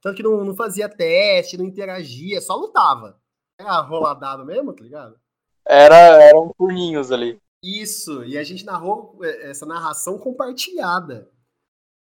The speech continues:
Speaker 1: E deu certo porque a gente conseguiu atender a nossa mesa, entendeu? Porque tinha mais três
Speaker 2: Uhum.
Speaker 1: pessoas jogando que não tiveram problema nenhum com isso, né?
Speaker 2: É, e, e isso é algo interessante do R P G em si, né?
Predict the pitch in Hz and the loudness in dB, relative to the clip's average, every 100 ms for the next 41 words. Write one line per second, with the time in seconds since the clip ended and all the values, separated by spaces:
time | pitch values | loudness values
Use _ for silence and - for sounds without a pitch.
0 | _ 175 151 226 233 226 226 226 220 220 | _ -12 -4 -4 -2 -6 -6 -8 -8 -8
1 | - 226 208 220 220 214 180 196 220 220 | -8 -8 -8 -8 -10 -8 -8 -8 -8 -10
2 | - 392 311 277 190 127 117 135 156 120 | -10 -8 -4 -2 -4 -12 -14 -12 -12 -12
3 | - 151 - 180 160 151 - - - 135 | -18 -18 -14 -12 -10 -12 -12 -8 -6 -6
4 | - 120 - 151 139 117 160 320 247 120 | -8 -12 -14 -16 -16 -10 -6 -4 -6 -10
5 | _ _ _ _ 226 202 226 226 233 226 | _ _ _ _ -20 -18 -14 -10 -6 -2
6 | 233 277 320 311 302 392 302 285 - 131 | -2 -2 -4 -6 -4 -2 -2 -4 -12 -20
7 | 160 - _ - 254 226 185 175 - 175 | -20 -20 _ 2 4 4 2 -8 -10 -10
8 | 180 202 - 185 175 175 190 196 190 196 | -8 -6 2 6 8 6 2 -4 -4 -2
9 | 175 170 - 170 180 180 160 160 220 - | -6 -8 -6 -2 -2 -2 -8 -8 -14 -18
10 | 208 147 131 | -16 -8 -8